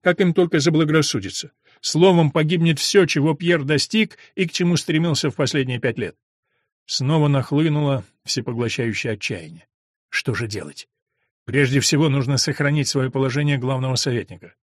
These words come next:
Стоило парому уткнуться в берег, как Пьер принялся отдавать распоряжения.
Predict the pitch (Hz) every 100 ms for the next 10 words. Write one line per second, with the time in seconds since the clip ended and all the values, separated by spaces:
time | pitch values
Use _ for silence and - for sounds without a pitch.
0 | _ _ _ _ - - 196 180 165 175
1 | 160 143 143 165 151 156 139 175 175 156
2 | 135 160 160 143 151 143 139 - 165 -
3 | 135 131 135 147 113 110 135 - 135 127
4 | 80 71